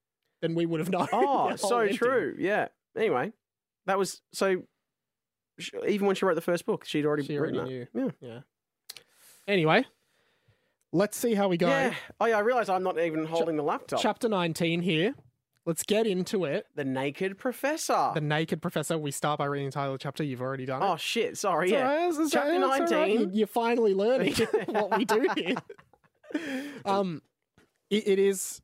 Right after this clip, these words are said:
Speaker 1: I mean, the Naked Professor, eerily similar to the Nutty Professor. I don't think it's a coinky
Speaker 2: Mm.
Speaker 1: dink.
Speaker 2: <laughs> Can I just say,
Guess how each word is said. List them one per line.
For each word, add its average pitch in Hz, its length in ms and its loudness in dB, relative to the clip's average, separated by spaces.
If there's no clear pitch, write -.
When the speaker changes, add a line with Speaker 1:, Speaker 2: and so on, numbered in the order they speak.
Speaker 1:
I 196 80 0
mean, 196 160 0
the 196 60 0
Naked 196 360 0
Professor, 185 440 -2
eerily 196 580 2
similar 147 540 -2
to - 80 -4
the 156 100 -2
Nutty 139 300 -2
Professor. - 440 -8
I 170 160 4
don't 170 180 2
think 160 140 0
it's 147 140 -2
a - 20 -4
coinky 131 420 -4
Speaker 2:
Mm. - 40 -2
Speaker 1:
dink. - 340 -6
Speaker 2:
<laughs> - 100 -12
Can 175 80 0
I - 140 4
just 254 160 -2
say, 151 200 2